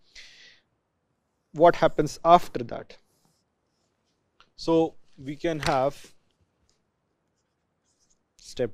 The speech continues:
D, separation. Wh-, when, when this part is done, we can have separation. Separation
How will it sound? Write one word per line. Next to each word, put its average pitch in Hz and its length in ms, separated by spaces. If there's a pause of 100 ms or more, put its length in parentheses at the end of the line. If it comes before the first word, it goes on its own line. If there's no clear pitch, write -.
(100)
D, 127 300 (1700)
separation. 156 840 (200)
Wh-, 170 260
when, 175 280
when 160 240
this 220 160
part 196 320
is 156 100
done, 147 240
we 127 140
can 131 160
have 127 160
separation. - 720 (2750)
Separation 135 720